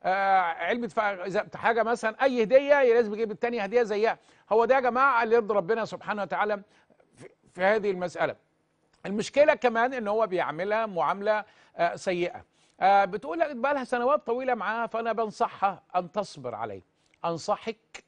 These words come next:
يا حاجة أم إسلام أن تصبري على سوء خلق زوجك، وخدي بالك ثوابك هيبقى عظيم قوي. تفتكري ثوابك هيبقى إيه؟ هتفرحي لما تعرفي والله أنت وكل زوجة صابرة على سوء أخلاق زوجها، هتاخدي ثواب آسيا بنت مزاحم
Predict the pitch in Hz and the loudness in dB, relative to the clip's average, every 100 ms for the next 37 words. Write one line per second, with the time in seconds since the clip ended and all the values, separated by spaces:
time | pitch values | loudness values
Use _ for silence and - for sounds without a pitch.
0 | - 147 139 185 180 170 170 160 147 - | -6 -4 -2 -2 -4 -4 -4 -6 -10 -6
1 | 196 190 180 151 165 - 160 233 226 143 | -6 -4 -10 -6 -8 -8 -10 -8 -6 -4
2 | 147 143 - 202 - 185 147 151 151 110 | -2 -4 -6 -10 -8 -8 -6 -8 -8 -10
3 | _ _ _ _ - 139 214 214 240 185 | _ _ _ _ -10 -4 -2 0 0 0
4 | 220 233 226 - 190 175 175 190 190 185 | -4 -2 -4 -6 -2 -2 -2 -4 -4 -4
5 | 135 101 _ _ - 151 311 277 233 240 | -4 -12 _ _ -16 -10 -10 -8 -4 -4
6 | 254 202 208 - 180 131 - _ _ - | -4 -8 -8 -6 -8 -8 -12 _ _ -6
7 | 175 190 269 233 220 185 170 151 196 202 | -6 0 -2 0 -4 -4 -4 0 -2 -2
8 | 160 151 143 113 127 214 208 175 220 196 | -4 -2 -4 -6 -8 -8 -8 -8 -8 -6
9 | 180 196 185 254 277 220 139 _ _ - | -4 -2 0 0 2 0 -2 _ _ -2
10 | 165 175 240 233 - 202 202 165 127 104 | 0 0 -2 -4 -2 -4 -4 -6 -8 -12
11 | - _ _ - 147 277 254 226 202 214 | -18 _ _ -6 0 0 0 -4 -4 2
12 | 240 277 240 226 262 269 240 220 208 202 | 2 2 0 -2 2 2 2 -2 -2 0
13 | 208 247 - 175 120 | 2 2 0 -10 -12